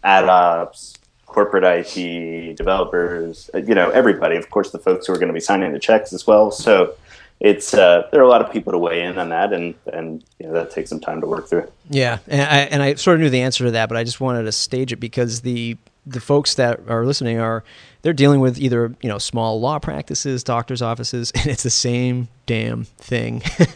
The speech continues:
Speaker 1: Yeah.
Speaker 2: It, it is just, there's three people, three doctors, three partners, three associates, and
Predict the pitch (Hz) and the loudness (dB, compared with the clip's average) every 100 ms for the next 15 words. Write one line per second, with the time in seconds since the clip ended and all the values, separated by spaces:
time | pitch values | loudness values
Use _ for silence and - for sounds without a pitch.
0 | 151 - 269 269 - 143 139 131 120 135 | -4 -4 -4 0 2 2 4 2 2 -2
1 | - - - - 127 113 147 143 147 143 | -4 -12 -20 -6 -4 -2 0 2 0 2
2 | 143 131 143 127 123 127 123 - 131 123 | 0 0 -2 0 -2 -2 -6 -6 -4 -2
3 | 120 117 117 - 123 113 117 113 113 113 | -2 -2 -4 -4 -6 -4 -4 -4 -4 -6
4 | - 113 113 113 117 | -6 -6 -6 -6 -8